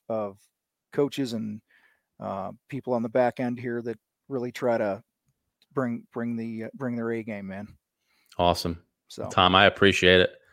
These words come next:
Speaker 1: I super appreciate you having me, man. This is,
Speaker 2: Oh,
Speaker 1: uh,
Speaker 2: absolutely.
Speaker 1: this was a blast, and anything you ever need, man, let me know.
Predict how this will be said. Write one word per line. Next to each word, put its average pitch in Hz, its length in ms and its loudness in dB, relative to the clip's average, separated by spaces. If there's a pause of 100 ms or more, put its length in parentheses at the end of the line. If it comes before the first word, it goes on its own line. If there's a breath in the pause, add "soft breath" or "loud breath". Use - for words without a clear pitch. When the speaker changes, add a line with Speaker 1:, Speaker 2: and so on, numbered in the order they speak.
(720 soft breath)
Speaker 1:
I 135 120 0
super 160 340 -2
appreciate 147 540 0
you 135 80 2
having 147 240 4
me, 131 80 -2
man. 120 260 -2
This 135 160 -4
is, 135 80 -2
Speaker 2:
Oh, 90 120 8
Speaker 1:
uh, 131 80 8
Speaker 2:
absolutely. 104 500 6
Speaker 1:
this 135 200 -10
was 139 140 -4
a 135 40 0
blast, 139 580 8
and 117 240 0 (560 loud breath)
anything 160 300 0
you 160 80 6
ever 151 160 4
need, 156 260 0
man, 151 220 4
let 139 160 2
me 147 80 -2
know. 147 200 2